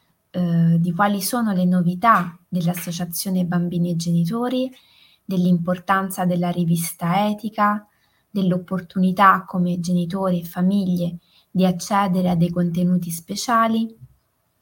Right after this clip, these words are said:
Abbiamo parlato di questa rubrica Gocce di Benessere e quindi vi invito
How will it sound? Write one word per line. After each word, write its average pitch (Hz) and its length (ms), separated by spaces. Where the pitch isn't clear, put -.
Abbiamo 185 400
parlato 185 520
di 175 140
questa 180 340
rubrica 175 520
Gocce 165 420
di 165 100
Benessere 220 840
e 262 140
quindi 180 380
vi 208 180
invito 196 680